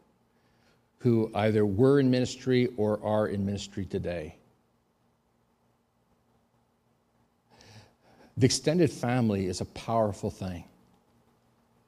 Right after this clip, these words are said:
There's accountability built in, there's support and encouragement built in. It's through your family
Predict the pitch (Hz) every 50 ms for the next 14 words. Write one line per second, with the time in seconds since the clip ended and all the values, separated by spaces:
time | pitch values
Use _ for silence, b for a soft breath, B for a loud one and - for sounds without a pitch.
0 | B B B B 120 B B _ _ _ _ _ _ _ 110 104 90 107 117 -
1 | - 165 156 175 160 123 95 139 143 139 143 139 123 107 131 127 120 120 - -
2 | 120 123 120 110 - - - 101 95 - - - 139 135 131 127 135 117 - -
3 | 120 113 117 107 - 107 98 107 110 101 - - 107 104 101 90 - - - -
4 | - 135 143 147 135 143 139 139 - - 117 107 104 92 85 - - - - -